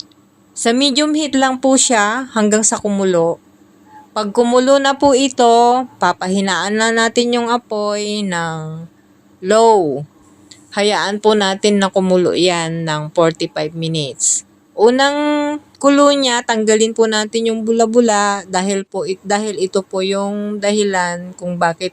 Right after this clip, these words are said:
umaapaw agad. Pwede rin po nating hindi tanggalin kasi alam nyo po, basta nababantayan po natin yung kumukulo dyan sa ibabaw niya na, na ano, na namumuo.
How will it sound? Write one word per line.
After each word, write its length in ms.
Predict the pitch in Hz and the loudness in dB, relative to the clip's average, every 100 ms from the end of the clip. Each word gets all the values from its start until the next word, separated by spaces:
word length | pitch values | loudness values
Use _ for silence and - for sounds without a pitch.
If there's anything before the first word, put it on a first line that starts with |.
| _ | _
umaapaw 560 | 175 170 165 170 175 151 | -8 -6 -6 -6 -8 -8
agad. 480 | 170 180 180 165 151 _ _ _ _ _ _ _ _ _ _ _ _ _ _ _ _ _ _ _ _ _ _ _ _ _ _ _ _ _ _ _ _ _ _ _ _ - | -4 0 0 0 -4 _ _ _ _ _ _ _ _ _ _ _ _ _ _ _ _ _ _ _ _ _ _ _ _ _ _ _ _ _ _ _ _ _ _ _ _ -4
Pwede 320 | 247 247 302 | 0 2 2
rin 160 | 311 302 | 2 2
po 160 | 320 302 | 2 2
nating 320 | 285 285 277 | 2 0 0
hindi 240 | 277 254 | 2 2
tanggalin 640 | 254 247 240 247 269 254 233 | 2 0 2 4 2 2 0
kasi 240 | 262 277 | 0 0
alam 320 | 233 269 269 | 0 0 0
nyo 240 | 277 277 262 | 2 0 2
po, 400 | 233 233 226 - | 4 4 2 -2
basta 320 | 208 254 269 | -4 0 0
nababantayan 800 | 254 240 247 247 254 240 233 233 | 2 2 0 -2 -2 0 -2 0
po 160 | 233 | 0
natin 640 | 220 208 208 185 180 180 190 214 | 0 0 0 0 0 -4 -8 -6
yung 160 | 214 | -4
kumukulo 720 | 214 220 247 269 277 277 277 | 0 2 4 4 2 2 2
dyan 320 | 240 247 240 240 | 2 0 -2 -2
sa 160 | 214 | -2
ibabaw 480 | 202 196 185 196 202 | 0 0 0 0 0
niya 320 | 202 185 180 | 0 0 -2
na, 400 | 180 180 175 165 - - - - - | -4 -4 -6 -8 -12 -20 -20 -20 -6
na 240 | 196 180 | -2 0
ano, 240 | 214 226 226 | 0 0 0
na 240 | 214 196 | 0 0
namumuo. 960 | 190 196 208 233 247 247 214 220 240 | 0 2 4 6 6 6 6 6 4